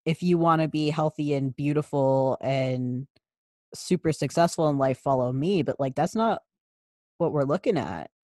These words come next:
I don't know, in, in my own life. And I feel like maybe in yours, like, there are these moments where you're like, "Yeah, we're, we're not forsaken." Like, this suffering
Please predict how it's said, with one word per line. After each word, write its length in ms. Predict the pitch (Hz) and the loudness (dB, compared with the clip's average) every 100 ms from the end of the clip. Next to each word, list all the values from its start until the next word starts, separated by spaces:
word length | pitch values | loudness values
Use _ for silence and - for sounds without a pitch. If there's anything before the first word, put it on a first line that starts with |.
| _ _ | _ _
I 120 | 113 165 | -6 -2
don't 160 | 185 | 0
know, 180 | 117 131 | 0 0
in, 160 | 160 - | -2 -2
in 100 | 160 | -2
my 160 | 165 165 | 0 0
own 160 | 170 | 0
life. 220 | 165 190 - | 0 -2 0
And 100 | 175 | -2
I 60 | |
feel 180 | - 233 | 4 4
like 160 | 226 - 196 _ _ _ _ _ _ _ _ _ _ _ _ _ _ 170 | 4 0 -14 _ _ _ _ _ _ _ _ _ _ _ _ _ _ -8
maybe 380 | 151 190 214 147 | -2 2 2 2
in 100 | 123 | 2
yours, 400 | 110 113 165 - | -2 -4 -4 -2
like, 220 | 165 - | -4 0
there 180 | 165 185 | 2 4
are 60 | |
these 200 | 180 180 | 2 0
moments 360 | 160 185 196 - | 0 0 0 0
where 100 | 156 | -2
you're 100 | 151 | 0
like, 180 | 143 131 | 0 2
"Yeah, 220 | 131 180 | 2 2
we're, 260 | 131 147 143 _ _ _ _ _ _ _ _ | 2 -2 -4 _ _ _ _ _ _ _ _
we're 80 | 147 | -4
not 260 | 139 151 - | 0 0 -2
forsaken." 460 | 131 107 104 101 | -6 -6 -10 -10
Like, 320 | - 120 117 - _ - _ _ | -4 -4 -4 -10 _ -20 _ _
this 320 | 175 190 - _ | 2 2 -2 _
suffering 800 | - 156 160 202 214 226 240 | -2 4 4 4 6 6 4